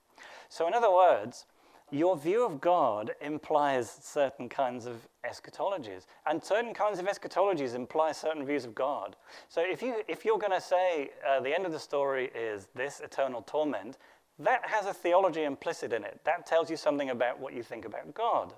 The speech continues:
and what God is like. It's not just about eschatology, it's about God.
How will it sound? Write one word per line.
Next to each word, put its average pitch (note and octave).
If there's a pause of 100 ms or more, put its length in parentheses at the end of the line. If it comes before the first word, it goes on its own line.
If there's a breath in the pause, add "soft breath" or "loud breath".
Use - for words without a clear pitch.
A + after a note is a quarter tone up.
and B2+
what C3
God F3
is G#2+
like. F2+ (480 soft breath)
It's B2+
not F3+
just G3
about F#3
eschatology, E3
it's A2
about B2
God. A#2+